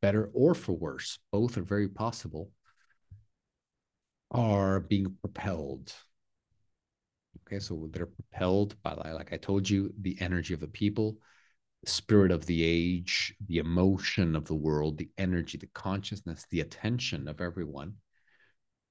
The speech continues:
is focused. And so what this does is that the, you know, whatever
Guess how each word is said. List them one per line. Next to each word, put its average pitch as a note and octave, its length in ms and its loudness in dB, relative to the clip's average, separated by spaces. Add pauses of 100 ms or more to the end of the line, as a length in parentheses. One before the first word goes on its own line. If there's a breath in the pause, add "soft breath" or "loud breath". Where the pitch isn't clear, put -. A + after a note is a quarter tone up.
(1120)
is - 200 -8
focused. - 760 -4 (880)
And F2 260 -4
so E2+ 600 -2 (960)
what D#2+ 180 -6
this - 180 -6
does G#2 680 -2
is E2+ 300 -4
that D#2 500 -6 (600)
the, D2+ 680 -6 (800)
you G2+ 100 -4
know, D2+ 80 -6
whatever F2+ 840 -2